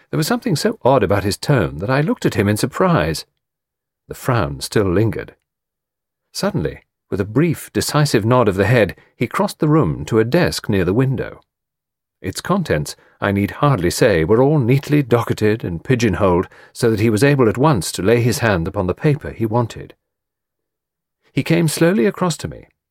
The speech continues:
an open letter in his hand. He read it through himself, then passed it to me.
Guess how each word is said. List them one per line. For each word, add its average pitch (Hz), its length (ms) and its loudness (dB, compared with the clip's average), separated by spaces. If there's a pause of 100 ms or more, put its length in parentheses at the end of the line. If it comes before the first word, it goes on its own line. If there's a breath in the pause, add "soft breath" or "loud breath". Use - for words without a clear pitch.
(160)
an 101 120 -2
open 120 280 2
letter 127 300 2
in 82 120 -2
his 95 140 -6
hand. 107 380 2 (720)
He 110 100 -2
read 143 200 0
it - 80 2
through 135 280 2
himself, 113 540 2 (280)
then 151 240 0
passed 131 300 0
it 113 120 -2
to - 80 -2
me. 131 320 2